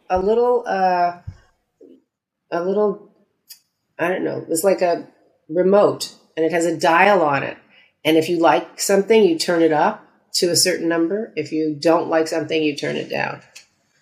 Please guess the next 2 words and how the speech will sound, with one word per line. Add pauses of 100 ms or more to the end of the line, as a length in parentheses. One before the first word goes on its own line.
(960)
So (760)
that,